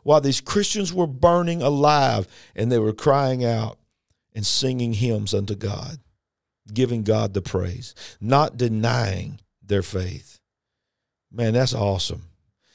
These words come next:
That you, you talk, you talking about we've lost something along the way. God, God not even asking you to even face that kind of persecution. Now, I'm not saying you won't face that kind of persecution.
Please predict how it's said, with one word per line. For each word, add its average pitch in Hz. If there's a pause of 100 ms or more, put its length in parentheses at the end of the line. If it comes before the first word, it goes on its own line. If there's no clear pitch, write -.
(200)
That 131
you, 160
you 185
talk, 160
you 175
talking 151
about 127 (560)
we've 117
lost 123
something 131
along 98
the 98
way. 101 (640)
God, 180
God 214
not 151
even 143
asking 151
you 202 (640)
to 143
even 185
face 254
that 147
kind 123
of 104
persecution. 107
Now, 135
I'm 247
not 226
saying 226
you 226
won't 220
face -
that 131
kind 131
of 117
persecution. 131